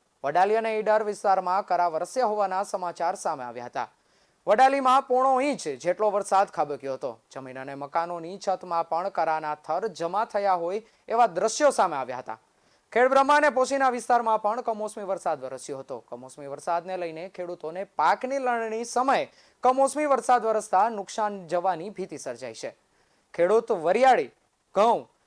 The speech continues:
શાકભાજી સહિતના પાકોને નુકસાનની ભીતિ સર્જાઈ રહી છે. સાબરકાંઠા જિલ્લામાં અનેક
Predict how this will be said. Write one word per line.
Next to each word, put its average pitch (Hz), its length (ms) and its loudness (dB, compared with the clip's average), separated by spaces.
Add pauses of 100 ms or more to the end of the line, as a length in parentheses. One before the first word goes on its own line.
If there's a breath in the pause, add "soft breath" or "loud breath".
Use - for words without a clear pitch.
(160)
શાકભાજી 240 600 4
સહિતના 240 400 2
પાકોને 220 440 2
નુકસાનની 202 500 -6
ભીતિ 180 320 -8
સર્જાઈ 151 420 -2
રહી 110 220 -16
છે. 123 120 -6 (460)
સાબરકાંઠા 190 720 2
જિલ્લામાં 190 720 0
અનેક 190 340 -2